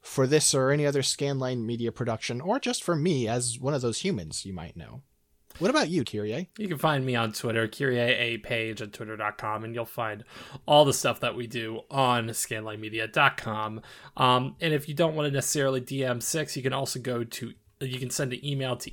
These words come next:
Speaker 2: emails at scanlinemedia dot com, but also check out the Patreon at patreon dot com slash scanline media.
Speaker 1: Indeed. But, uh, you know,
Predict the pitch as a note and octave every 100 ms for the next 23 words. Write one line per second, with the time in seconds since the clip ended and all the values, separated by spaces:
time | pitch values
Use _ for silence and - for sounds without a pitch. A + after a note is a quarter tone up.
0 | - A3+ F#3 G#2 D#2+ - - - E3 C#3+
1 | - - - - - - A#2+ A2 G#2+ G#2
2 | G#2 A#2 A2 - G2+ G2+ G2+ - - -
3 | _ - - C3 B2 - A#2 A2 - -
4 | G#2 - A2+ G#2 G2+ - A#2 B2 G#2+ G#2
5 | G#2 G#2 G2+ - - - - G#2 G#2 G#2
6 | G2 G2 G2+ G2+ G2+ F#2 G2 _ _ _
7 | _ _ _ _ _ _ _ _ - -
8 | - - _ _ - - G2+ F#2 F#2 E2
9 | - _ _ _ _ _ _ - G#2 F#2+
10 | G#2 G2+ G2 G#2 A#2 C3+ D#3